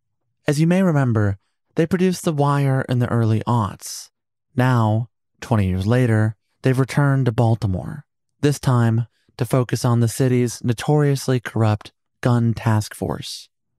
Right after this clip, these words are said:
The ringleader of this lawless police squad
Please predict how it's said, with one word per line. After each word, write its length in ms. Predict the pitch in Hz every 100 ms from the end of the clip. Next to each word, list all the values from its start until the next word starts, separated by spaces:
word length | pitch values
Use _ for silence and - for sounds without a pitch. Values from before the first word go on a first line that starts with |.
| _ -
The 100 | 131
ringleader 720 | 143 180 170 131 120 117 113 -
of 140 | 110
this 220 | 117 110
lawless 460 | 110 104 110 110 -
police 360 | - 107 104
squad 500 | - - 101 101 101